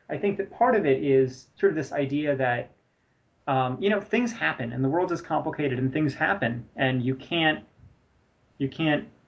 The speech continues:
legally enforce that everybody has to strictly observe so, you know, so perfectly, so strictly.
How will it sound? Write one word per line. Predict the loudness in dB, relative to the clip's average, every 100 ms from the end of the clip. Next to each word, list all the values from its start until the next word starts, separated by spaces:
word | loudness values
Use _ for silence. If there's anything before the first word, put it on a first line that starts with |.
| _ _ _
legally | 4 6 8 6 4
enforce | 4 2 4 4 4 0 -14 -20 _ _
that | 0
everybody | 2 2 0
has | 0 -2 -2
to | -6
strictly | -12 -4 -4 -2 0 4
observe | 4 2 2 4 2 -6 -20
so, | -20 -4 -2 0
you | 0
know, | 0 -2
so | -4 -4
perfectly, | -2 -2 -2
so | -2 -2
strictly. | -2 -4 -2 -4 -4